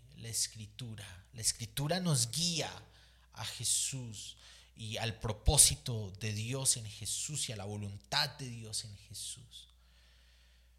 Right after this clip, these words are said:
Pero si un día alguien determina que no hay Escritura,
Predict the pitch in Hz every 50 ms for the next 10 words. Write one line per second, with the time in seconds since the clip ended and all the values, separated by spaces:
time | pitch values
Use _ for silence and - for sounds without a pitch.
0 | - - _ - _ _ - - _ - - 127 120 120 113 113 104 - - -
1 | - - - - - - - - - - - - - 117 113 123 131 143 151 160
2 | 190 208 220 190 135 123 120 131 147 147 - - - - - - - - - -
3 | - - 131 139 135 131 123 120 113 110 98 104 104 104 110 110 107 104 - -
4 | 104 107 113 127 139 139 131 120 113 113 - - 113 101 104 110 123 147 156 160
5 | 156 151 - - 135 123 - - - - 127 120 113 - - 151 151 147 127 110
6 | 104 110 113 -